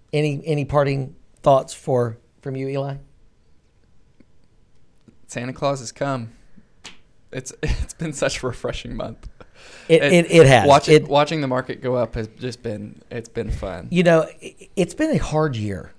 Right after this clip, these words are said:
Speaker 2: Mm-hmm.
Speaker 1: Um, y-, yes, you know, most of our clients are up.
Speaker 2: Yeah.
Speaker 1: It, but it's, it has been a hard twelve months.
Speaker 2: Well, yeah, 'cause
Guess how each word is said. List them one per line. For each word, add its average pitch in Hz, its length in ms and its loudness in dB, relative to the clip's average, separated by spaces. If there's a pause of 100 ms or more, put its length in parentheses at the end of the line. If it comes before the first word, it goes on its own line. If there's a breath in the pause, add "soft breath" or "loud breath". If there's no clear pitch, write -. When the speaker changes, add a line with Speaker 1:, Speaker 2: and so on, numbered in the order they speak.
(160)
Speaker 2:
Mm-hmm. 127 220 -8
Speaker 1:
Um, 123 560 0 (360)
y-, 156 180 -4
yes, 151 600 2 (160)
you 151 140 -2
know, 127 80 -2
most 135 240 2
of 151 80 -4
our 135 80 0
clients 131 360 -4
are 123 140 -4
up. 123 260 -2
Speaker 2:
Yeah. 131 280 -8 (100)
Speaker 1:
It, 160 180 -4
but 165 140 0
it's, 214 240 -4
it 180 140 0
has 214 120 -4
been 214 180 -2
a 117 100 -2
hard 139 640 -6 (600)
twelve 156 380 4
months. 113 320 -6
Speaker 2:
Well, 165 140 -2
yeah, 175 220 -6
'cause 147 260 -14